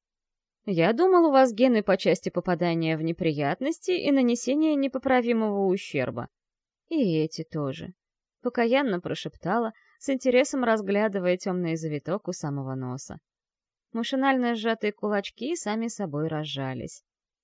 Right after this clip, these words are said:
И пальцы потянулись, куда не следовало.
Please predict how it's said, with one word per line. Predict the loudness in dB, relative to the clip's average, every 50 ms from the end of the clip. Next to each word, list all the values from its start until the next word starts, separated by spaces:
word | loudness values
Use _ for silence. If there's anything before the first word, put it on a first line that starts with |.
| _
И | -8 -8 -8
пальцы | -4 -4 -4 -2 -4 -4 -6 -8
потянулись, | -8 -8 -6 -6 -4 -4 -2 -2 -2 -2 -4 -6 -8 -14 _ _ _ _ _ _ _ _ _
куда | -8 -6 -4 -2 -2 -2
не | -2 -4 -4
следовало. | -6 -6 -4 -4 -2 -4 -4 -4 -6 -6 -6 -8 -8 -10